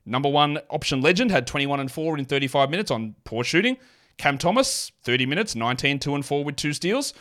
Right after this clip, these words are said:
Still led the lead team in shots, e-, equal with Bridges. Actually, I can't complain too much about Thomas. That's not a bad game from him. And Claxton had six and ten with two steals and a block, which is okay. But the rotation decisions make no sense. They took Claxton out after four minutes. And I'm like, "Okay, cool.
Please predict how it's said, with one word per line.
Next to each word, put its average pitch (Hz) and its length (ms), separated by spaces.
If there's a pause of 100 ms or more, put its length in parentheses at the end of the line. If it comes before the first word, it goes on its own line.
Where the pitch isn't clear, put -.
(200)
Still 143 460
led 110 160
the 123 80
lead 139 260
team 135 200
in 135 60
shots, - 420
e-, 117 120
equal 127 260
with 120 100
Bridges. 170 420 (800)
Actually, 185 220
I 175 40
can't 247 160
complain 160 300
too 143 100
much 143 160
about 123 140
Thomas. 123 180
That's - 160
not 196 100
a 185 40
bad 139 220
game 120 180
from 113 140
him. 92 140 (400)
And 135 120
Claxton 202 420
had 170 340
six - 280
and 160 100
ten 160 200
with 156 100
two 170 140
steals 185 220
and 190 80
a - 20
block, 208 200
which 190 160
is - 140
okay. 220 340 (560)
But 180 200
the 185 60
rotation 202 480
decisions 190 360
make 180 120
no 180 80
sense. 180 160
They 247 100
took 339 160
Claxton 220 320
out 202 160
after 175 200
four 202 300
minutes. - 400 (420)
And 147 100
I'm 185 140
like, 175 100
"Okay, 160 180
cool. - 280